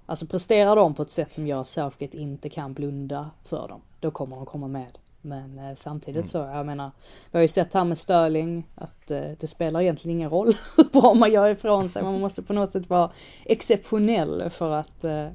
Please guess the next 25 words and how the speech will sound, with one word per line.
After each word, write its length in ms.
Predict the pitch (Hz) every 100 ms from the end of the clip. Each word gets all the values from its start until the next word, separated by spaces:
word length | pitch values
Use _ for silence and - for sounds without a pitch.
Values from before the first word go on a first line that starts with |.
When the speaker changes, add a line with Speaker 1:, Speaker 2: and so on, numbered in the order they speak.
| - -
Speaker 1:
faktiskt 400 | 165 - 160 -
ta 200 | 170 156
sig 140 | -
ut. 300 | 214 - -
Så 120 | - -
att, 280 | - - _ _ - - - - - - _ _
nej, 300 | 170 196 262
vi 120 | 196
får 240 | 185 190 180
väl, 280 | 185 180 180
vi 100 | 202
får 140 | 220
se. 160 | 202 202 -
En 80 | 233
spelare 340 | - 240 233
som 120 | 202 196
jag 100 | 190
kanske 200 | 190 190
tror, 440 | - 185 180 170 - - -
jag 100 | -
tror 340 | - 262 247
inte 160 | 226 190
att 100 | 180
Rico 200 | 165 160
Lewis 640 | 151 143 143 - - -